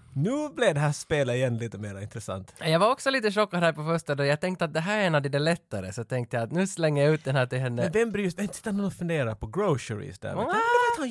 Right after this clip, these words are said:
Speaker 1: jobbar faktiskt? Kan du vara tyst och sluta prata om dina problem? Va? Vart jobbar du?
Speaker 2: <laughs> Nå ja.
Speaker 1: Så, så det,
Speaker 2: Ja, ja.
Speaker 1: det, det, vad fan har du hittat på för andra frågor? Det där det här.
Speaker 2: Mm.
Speaker 1: Hela jävla
Speaker 2: <laughs> Men, eh,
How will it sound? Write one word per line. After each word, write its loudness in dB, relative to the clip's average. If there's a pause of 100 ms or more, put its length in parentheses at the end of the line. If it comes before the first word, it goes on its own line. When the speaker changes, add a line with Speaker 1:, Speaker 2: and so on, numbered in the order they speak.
(120)
Speaker 1:
jobbar -12
faktiskt? -20
Kan -6
du -6
vara -4
tyst -6
och 0
sluta -2
prata 2
om -2
dina -2
problem? -6
Va? -2
Vart 2
jobbar 6
du? -4 (160)
Speaker 2:
<laughs> -4
Nå 2
ja. -4
Speaker 1:
Så, -2 (120)
så -2
det, 4
Speaker 2:
Ja, -4
ja. -8
Speaker 1:
det, 2
det, -2
vad -4
fan -4
har 0
du -4
hittat -6
på -8
för -10
andra -12
frågor? -12
Det -12
där -4
det -12
här. -16 (500)
Speaker 2:
Mm. -8
Speaker 1:
Hela -12
jävla -16 (840)
Speaker 2:
<laughs> 0 (460)
Men, 6
eh, 2